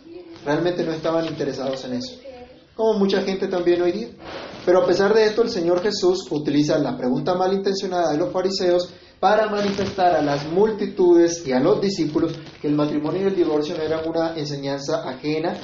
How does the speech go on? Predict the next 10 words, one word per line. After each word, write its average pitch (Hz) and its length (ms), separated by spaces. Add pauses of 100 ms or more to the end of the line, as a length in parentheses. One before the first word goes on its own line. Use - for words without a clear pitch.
(240)
a 151 160
la 156 160
revelación 143 520
que 156 140
Dios 151 200
había 139 280
dado 131 180
hasta 135 140
el 127 60
momento. 123 460